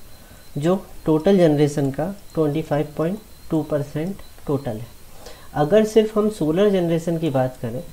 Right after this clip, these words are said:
तो total three eighty six gigawatt का approximate eleven percent generation जो हो रहा है आज की date में, वो सोलर एनर्जी से या सोलर पावर से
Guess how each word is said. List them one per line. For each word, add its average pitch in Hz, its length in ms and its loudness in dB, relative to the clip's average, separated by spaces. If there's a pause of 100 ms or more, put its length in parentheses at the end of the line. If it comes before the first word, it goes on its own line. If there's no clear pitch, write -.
(460)
तो 185 100 2
total 180 640 2 (100)
three 190 220 2
eighty 180 240 2
six 214 340 -2
gigawatt 151 640 2
का 139 180 -4 (200)
approximate 185 840 0
eleven 160 440 0
percent 170 520 0
generation 143 560 0
जो 139 120 -2
हो 120 160 -4
रहा 120 160 -4
है 117 100 -6
आज 135 260 -2
की 139 160 -4
date 117 280 -8
में, 104 160 -10 (1200)
वो 160 280 -2 (580)
सोलर 160 360 2
एनर्जी 139 560 0
से 151 320 -2 (1080)
या 143 240 0
सोलर 139 480 -2
पावर 131 440 0
से 143 340 -8